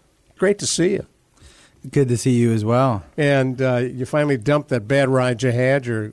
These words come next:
Speaker 1: you got a new car now.
Speaker 2: I do.
Speaker 1: Life is better. You were so stressed the last time we talked.
Speaker 2: Yes, I was. Yeah, 'cause actually it had just malfunctioned before I came to the show.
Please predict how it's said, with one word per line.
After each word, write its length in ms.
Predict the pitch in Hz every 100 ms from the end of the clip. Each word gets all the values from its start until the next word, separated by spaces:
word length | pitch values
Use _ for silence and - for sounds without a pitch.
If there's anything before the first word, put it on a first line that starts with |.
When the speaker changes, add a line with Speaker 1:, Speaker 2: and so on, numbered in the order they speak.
| -
Speaker 1:
you 160 | 120
got 160 | 123 131
a 40 |
new 160 | 123 139
car 320 | 131 139 127
now. 380 | 123 123 123 143 -
Speaker 2:
I 80 | 120
do. 260 | 117 135 151
Speaker 1:
Life 240 | 151 151
is 140 | 151 110
better. 220 | 131 127
You 140 | 135
were 100 | 131
so 560 | 131 - - 247 240 131
stressed 800 | - - - 202 233 143 - - - _ _
the 60 | -
last 260 | 160 165 165
time 180 | 151 127
we 100 | 123
talked. 540 | 160 131 - - - _
Speaker 2:
Yes, 300 | 143 160 156
I 100 | 151
was. 640 | 139 151 151 127 107 - - _
Yeah, 320 | 135 139 127
'cause 280 | 120 143 131
actually 540 | 147 156 - 139 127
it 180 | 123 123
had 140 | 127 120
just 320 | 131 127 135
malfunctioned 640 | 123 113 - 120 110 123
before 320 | 107 101 120
I 80 | 110
came 260 | 104 123 113
to 100 | 110
the 100 | 101
show. 460 | - 120 117 104